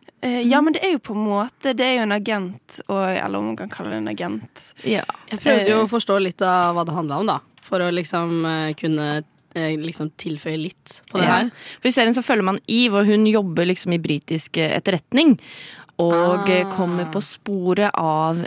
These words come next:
Speaker 2: en seriemorder som da, eh, ingen spoilere, fordi dette er fjerde sesong som går nå, så unnskyld meg.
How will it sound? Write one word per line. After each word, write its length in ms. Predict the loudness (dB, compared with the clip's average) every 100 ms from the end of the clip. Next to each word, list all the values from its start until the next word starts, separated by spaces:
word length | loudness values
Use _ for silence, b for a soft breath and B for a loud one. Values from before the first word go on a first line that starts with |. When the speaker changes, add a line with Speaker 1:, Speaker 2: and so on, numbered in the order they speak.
| -2
Speaker 2:
en 400 | 0 2 0 -2 -4
seriemorder 1200 | -6 -2 0 0 0 0 -2 0 0 0 -2 -4
som 280 | -4 -2 0
da, 340 | 0 0 -2 _ b b b b b -6
eh, 200 | -4 -6 _ -4
ingen 220 | -2 -2
spoilere, 440 | -4 -4 -2 -2 -4
fordi 260 | -2 -2
dette 200 | -2 -4 -6
er 60 |
fjerde 320 | -4 -6 -4
sesong 320 | -6 -10 -10 -10
som 160 | -8
går 120 | -6 -8
nå, 100 | -10
så 80 | -8
unnskyld 240 | -8 -6 -4
meg. 180 | -6